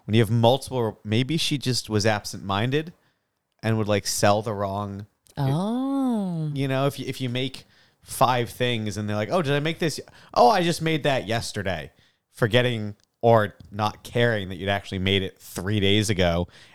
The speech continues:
Speaker 1: And then as soon as that person gets it, spoils the next day.
Speaker 2: Right.
Speaker 1: Not, of course, the fact that she's selling spoiled cheese and, you know, trying to kill people. Um,
Speaker 2: That's dramatic. It's not gonna kill him.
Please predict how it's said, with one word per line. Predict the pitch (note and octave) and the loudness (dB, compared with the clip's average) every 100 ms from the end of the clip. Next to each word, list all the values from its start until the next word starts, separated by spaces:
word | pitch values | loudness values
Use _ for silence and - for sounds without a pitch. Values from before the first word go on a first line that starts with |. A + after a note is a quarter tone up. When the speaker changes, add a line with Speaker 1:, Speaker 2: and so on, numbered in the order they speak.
| - | -2
Speaker 1:
And | G#2 | 0
then | |
as | F#2+ | 0
soon | - G#2 | 0 2
as | F#2+ | 4
that | G2+ F2+ | 2 2
person | G#2 G2 G2 | 0 0 -2
gets | E2 G2+ - | 0 -2 -2
it, | F2+ D2+ | -12 -10
spoils | - G2 F#2+ F2+ E2+ | -4 2 2 2 -2
the | F#2 | -4
next | E2+ E2 - | -4 -4 -6
day. | G2+ G2 E2 - - | -4 -4 -6 -12 -12
Speaker 2:
Right. | D#3+ C#3+ C#3 - | -8 -6 -8 -10
Speaker 1:
Not, | - G2 F#2+ | -2 2 0
of | - | 0
course, | F#2+ F2+ - | -4 -4 -4
the | |
fact | - F#2 F2+ | 0 0 0
that | E2+ | -6
she's | G2 F2+ | -4 -2
selling | - G2+ F#2 F2 | 0 0 0 -6
spoiled | E2+ - F#2+ F#2+ E2+ D#2+ | -10 -6 0 2 2 -2
cheese | F#2+ F#2 E2 | -2 -2 -2
and, | E2 D#2 D#2+ | -6 -6 -8
you | F2 | -6
know, | E2 _ | -8 _
trying | - G2 | -8 -4
to | E2+ | -4
kill | - - G#2+ | -2 -2 -2
people. | - C#2+ - - _ _ _ _ _ _ | -4 -8 -10 -14 _ _ _ _ _ _
Um, | - G1+ G1+ - - - | -8 -6 -6 -12 -16 -12
Speaker 2:
That's | F3+ - | -10 -8
dramatic. | - B2+ D3 D3+ F#3 - _ _ _ _ _ - | -8 -8 -10 -14 -16 -18 _ _ _ _ _ -14
It's | |
not | G3+ F3+ | -12 -12
gonna | C3 | -14
kill | B2 - D#3 D3 | -14 -10 -8 -6
him. | G#2 E3+ | -6 -6